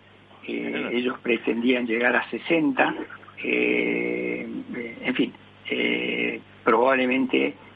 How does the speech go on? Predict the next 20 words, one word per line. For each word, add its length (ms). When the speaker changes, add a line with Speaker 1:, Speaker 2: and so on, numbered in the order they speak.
Speaker 1:
eh, 500
esto 180
se 140
cierre 560
alrededor 560
de 100
cincuenta, 600
digamos. 340
Es 60
un 80
poco 480
el 200
techo 340
que 80
le 80
ha 60
puesto 320
también 340
el 100
propio, 680